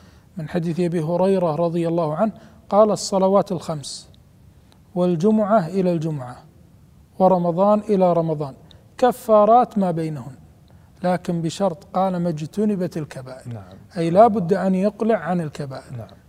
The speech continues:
Speaker 1: قال الله تعالى: "إن تجتنبوا كبائر ما تنهون عنه نكفر عنكم سيئاتكم وندخلكم مدخلا كريما".
Speaker 2: نعم. إذن شيخ حسين، فعلا يعني الموضوع يحتاج الإنسان أن يتنبه منه، لأن الموضوع ليس بالسهل، الله المستعان.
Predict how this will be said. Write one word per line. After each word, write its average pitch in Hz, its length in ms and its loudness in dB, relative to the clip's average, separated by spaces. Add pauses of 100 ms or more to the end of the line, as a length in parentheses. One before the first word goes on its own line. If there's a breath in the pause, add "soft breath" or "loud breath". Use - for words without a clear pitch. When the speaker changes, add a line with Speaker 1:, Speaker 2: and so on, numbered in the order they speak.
(160)
Speaker 1:
قال 202 220 8
الله 185 300 4
تعالى: 185 400 4
"إن 202 260 -2
تجتنبوا 170 680 -4
كبائر 196 580 4
ما 196 140 0
تنهون 185 520 -4
عنه 190 280 -2 (580 loud breath)
نكفر 202 640 0
عنكم 180 420 -2
سيئاتكم 190 880 -2 (460 soft breath)
وندخلكم 180 920 -2
مدخلا 170 480 -2
كريما". 127 540 -10 (100)
Speaker 2:
نعم. 101 160 -18 (420 soft breath)
إذن 147 380 -4
شيخ 151 180 -6
حسين، 147 260 -8
فعلا 151 220 -8
يعني 139 300 -8
الموضوع 131 460 -6 (380 soft breath)
يحتاج 127 340 -6
الإنسان 135 360 -8
أن 135 100 -14
يتنبه 131 460 -10
منه، 131 180 -8
لأن 123 100 -10
الموضوع 131 320 -10
ليس 135 220 -12
بالسهل، 123 400 -12
الله 127 180 -8
المستعان. 139 500 -8